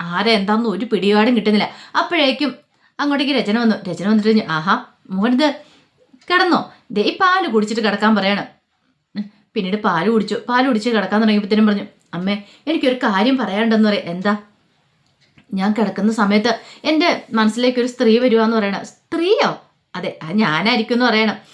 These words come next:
"ഇല്ലമ്മേ, അമ്മയല്ല, അമ്മയുടെ അത്ര ഹൈറ്റ് ഇല്ല, പിന്നെ വണ്ണവും അമ്മയുടെ അത്ര ഇല്ലെന്ന് പറയണം." "പിന്നെ ആരാ?" "അതെനിക്ക് അറിയത്തില്ല എന്ന് പറയണം." ഉം. "അവരെന്നെ അവരുടെ കൂടെ കിടത്തി ഉറക്കുന്നു, എനിക്ക് ഫുഡ് വാരി തരുന്നു." "ഓ, അതാണ് കാര്യം. അന്നെങ്കിൽ ഒരു കാര്യം ചെയ്യാം,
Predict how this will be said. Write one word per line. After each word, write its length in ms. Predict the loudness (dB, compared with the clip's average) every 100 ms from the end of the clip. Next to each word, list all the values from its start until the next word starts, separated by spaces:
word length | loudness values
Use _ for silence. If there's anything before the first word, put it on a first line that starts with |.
| -20 -8
"ഇല്ലമ്മേ, 380 | -2 0 2 2
അമ്മയല്ല, 400 | 2 2 2 0 -4 -8
അമ്മയുടെ 300 | -2 -2 0
അത്ര 120 | -2
ഹൈറ്റ് 380 | -2 0 -2 0
ഇല്ല, 80 | 0 0 -6 -20 -8
പിന്നെ 160 | -2 0
വണ്ണവും 360 | 2 2 0
അമ്മയുടെ 260 | 0 0 -2
അത്ര 120 | 0 2
ഇല്ലെന്ന് 220 | 2 2
പറയണം." 280 | 2 0 -2 -12 _
"പിന്നെ 260 | -2 0 2
ആരാ?" 160 | 2 0 -4 -12 -4
"അതെനിക്ക് 380 | 0 0 0 0
അറിയത്തില്ല 360 | 2 2 2 2
എന്ന് 120 | 2 0
പറയണം." 280 | 0 0 -4 -14 _ _
ഉം. 120 | -12 -12 -14 _
"അവരെന്നെ 480 | -8 -4 0 2 2 0 -8 -2
അവരുടെ 240 | 0 0
കൂടെ 260 | -2 0 0 0
കിടത്തി 240 | -2 0
ഉറക്കുന്നു, 480 | 0 0 -2 2 2
എനിക്ക് 260 | 0 -4 -2
ഫുഡ് 280 | -2 -4 0
വാരി 240 | 0 0 -2
തരുന്നു." 320 | -4 -4 -6 -8 -8
"ഓ, 80 | -6 -6 -10
അതാണ് 360 | -8 -2 0 0 -2
കാര്യം. 220 | -4 -6 -10 -20 _ -4
അന്നെങ്കിൽ 260 | 0 2
ഒരു 100 | 2 0
കാര്യം 220 | -2 0
ചെയ്യാം, 180 | -2